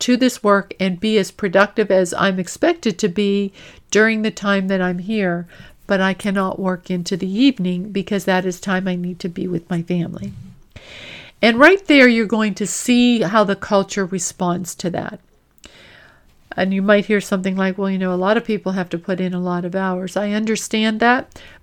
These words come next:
but I work smart and I will get that work done in a reasonable amount of time. Give me a chance. I think you will see that.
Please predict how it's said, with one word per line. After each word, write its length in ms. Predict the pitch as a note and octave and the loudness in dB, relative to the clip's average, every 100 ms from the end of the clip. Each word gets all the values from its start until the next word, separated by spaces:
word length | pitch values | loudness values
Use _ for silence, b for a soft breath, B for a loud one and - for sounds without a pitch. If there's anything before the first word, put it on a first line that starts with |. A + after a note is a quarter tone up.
| - | 4
but 120 | G3+ | 8
I 160 | G3+ G#3 | 8 8
work 300 | G#3+ A3 - | 6 2 -2
smart 540 | - G3+ G3+ A#3+ - - | -2 2 2 0 -4 -4
and 160 | G3 - | -4 2
I 120 | G3+ | 2
will 200 | G3+ G3 | 4 0
get 300 | F3+ A3 A3 | 2 2 2
that 220 | G3+ F3 | 0 0
work 260 | G#3 F3+ - | 0 -2 -2
done 340 | F#3+ F3+ F#3+ - B B B | -2 -2 -4 -10 B B B
in 180 | F#3+ F#3 | -2 -2
a 60 | |
reasonable 580 | F#3 A3 G3+ G#3 F#3+ F#3+ | 0 0 0 -2 0 0
amount 340 | F3+ F#3+ F#3+ | 0 0 0
of 120 | F#3 - | -2 -4
time. 520 | G3+ G3+ G#3 - F3+ | -2 0 0 -4 -2
Give 220 | G#3 G#3 | 2 2
me 160 | G3+ G3+ | 2 0
a 60 | |
chance. 440 | G3+ - F#3+ F#3 - | -2 -2 -2 -2 -4
I 80 | F3+ | -6
think 280 | F#3+ F#3 F3+ | -4 -6 -6
you 100 | G3 | -6
will 120 | F3 | -6
see 260 | - - E3 | -6 -4 -4
that. 280 | - - | -6 -12